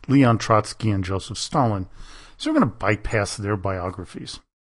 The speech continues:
The next four are those who we will discuss. They include Jukums Vysetis, Sergei Kamenev,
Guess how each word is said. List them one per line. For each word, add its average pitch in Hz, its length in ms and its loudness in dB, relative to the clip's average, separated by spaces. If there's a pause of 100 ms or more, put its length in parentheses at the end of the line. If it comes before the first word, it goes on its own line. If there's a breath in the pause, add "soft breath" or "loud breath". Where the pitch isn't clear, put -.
(560 loud breath)
The 156 140 4
next 277 320 0
four 131 400 2 (180)
are 120 180 2 (200)
those 117 280 4
who 120 80 -2
we 104 120 0
will 101 160 -2
discuss. 92 680 -6
They 147 120 -8
include 107 400 0 (500 loud breath)
Jukums 120 560 2
Vysetis, 147 760 -4 (420)
Sergei 107 480 -2
Kamenev, 139 760 0